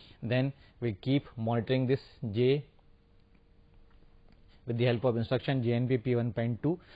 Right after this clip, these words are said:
So here the, since P one point two as an input port,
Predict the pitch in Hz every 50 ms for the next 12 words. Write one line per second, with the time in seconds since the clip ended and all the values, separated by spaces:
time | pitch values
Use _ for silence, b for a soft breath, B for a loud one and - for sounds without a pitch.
0 | B B B - 127 123 127 117 123 131 139 131 127 135 - - b b b b
1 | b b - 120 127 127 127 127 123 - - - - - - - - - - -
2 | 147 156 165 - - - - - 156 151 151 127 123 123 131 110 - 139 139 139
3 | 117 143 139 131 117 123 127 123 117 - - 143 139 - - 135 147 165